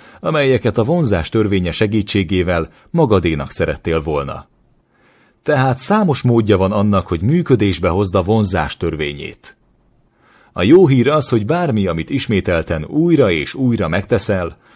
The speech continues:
az előbb-utóbb szokásoddá válik. Tehát tulajdonképpen létrehozhatsz bizonyos viselkedésbeli vagy gondolkodásbeli szokásokat, hogy megváltoztasd az életedet.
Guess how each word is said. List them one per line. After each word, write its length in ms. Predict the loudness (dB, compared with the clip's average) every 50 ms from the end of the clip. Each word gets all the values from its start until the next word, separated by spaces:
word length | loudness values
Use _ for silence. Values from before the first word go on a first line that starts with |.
| -20 -20 _
az 240 | -6 -4 -4 -2 -2
előbb-utóbb 640 | 0 2 4 4 4 2 0 -2 0 0 0 0 0
szokásoddá 760 | -2 -2 -2 -2 0 -2 -4 -6 -4 -6 -6 -4 -2 -2 -2 0
válik. 520 | 0 0 0 0 -2 -6 -8 -14 -20 _ _ _ _ _ _ _ _ _ _ _
Tehát 460 | _ 4 4 4 4 2 0 -2 -6 -4
tulajdonképpen 960 | 0 2 2 4 4 2 2 0 2 2 2 0 2 0 0 0 0 0 0 0
létrehozhatsz 800 | 2 2 2 2 0 0 0 0 -2 -4 -2 -2 -2 -4 -4 -4
bizonyos 520 | -4 -2 0 0 0 0 -2 -2 -4 -8 -6
viselkedésbeli 1000 | -4 -2 2 4 4 4 4 0 0 2 0 0 0 0 0 0 0 -2 -2 -6 -12 -20 _
vagy 240 | _ -2 -2 -2 0
gondolkodásbeli 840 | 2 4 4 6 6 4 2 2 0 -2 -2 -2 -2 -2 -2 -2 -2
szokásokat, 800 | -2 -2 -2 -2 -2 -2 -2 -2 -2 -2 0 0 0 -2 -2 -8 -18 -20 -20 -20 -12 _
hogy 240 | 0 2 2 2 0
megváltoztasd 840 | 0 0 0 0 0 -2 -2 -2 -4 -6 -2 0 0 0 0 2 0
az 200 | 0 0 -2 -6
életedet. 800 | -4 -2 0 0 0 0 -2 -4 -6 -6 -10 -10 -16 -20 -20